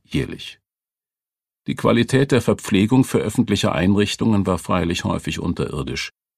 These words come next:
So fanden sich in den Portionen von Prigoschin gefährliche Bakterien wie E. coli,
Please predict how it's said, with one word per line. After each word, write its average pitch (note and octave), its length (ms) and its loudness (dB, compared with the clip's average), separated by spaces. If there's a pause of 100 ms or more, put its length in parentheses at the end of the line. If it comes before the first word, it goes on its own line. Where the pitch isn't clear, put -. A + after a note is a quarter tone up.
(220)
So A#2+ 120 2
fanden D3 300 6
sich C#3 200 4
in B2+ 100 6
den A2 120 4
Portionen B2 580 4
von A2 260 2
Prigoschin G2 500 2
gefährliche G2 600 2
Bakterien G#2+ 800 0
wie D2 300 0
E. G2 120 0
coli, G2 500 0